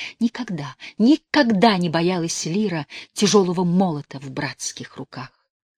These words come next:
Что сказал художник, сказал и работник. Воистину, правда у нас одна. Единым духом жив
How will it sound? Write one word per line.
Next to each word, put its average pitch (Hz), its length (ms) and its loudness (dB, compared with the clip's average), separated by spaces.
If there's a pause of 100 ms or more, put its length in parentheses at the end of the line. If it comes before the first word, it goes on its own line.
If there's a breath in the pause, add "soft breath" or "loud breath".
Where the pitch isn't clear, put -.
(120)
Что 233 220 0
сказал 151 360 -8
художник, 156 640 -2 (560)
сказал 160 460 -4
и 156 40 -6
работник. 135 680 -12 (340 loud breath)
Воистину, 175 840 2 (220)
правда 226 380 2
у 226 60 0
нас 208 240 -4
одна. 143 460 -6 (400 loud breath)
Единым 226 680 6
духом 170 420 2
жив 180 320 -4